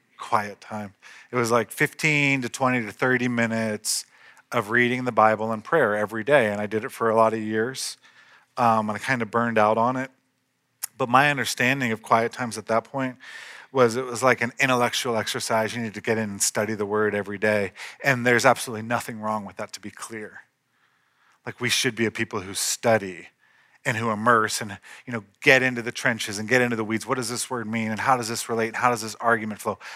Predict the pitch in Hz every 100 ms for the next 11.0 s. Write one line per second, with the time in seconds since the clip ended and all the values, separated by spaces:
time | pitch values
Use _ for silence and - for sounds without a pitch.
0 | - 160 160 135 120 123 139 - 113 117
1 | 123 151 165 160 _ _ _ _ _ _
2 | _ - - - - 151 147 135 165 180
3 | 180 165 185 185 - _ _ _ _ _
4 | _ _ _ - - _ _ 135 139 147
5 | 143 135 139 135 131 139 147 180 180 180
6 | 123 - - 110 143 156 160 175 170 -
7 | - 156 202 175 160 135 - - _ _
8 | - - 151 107 98 - 185 185 110 _
9 | _ _ _ _ _ _ _ _ _ _
10 | - 180 175 - 127 143 107 95 95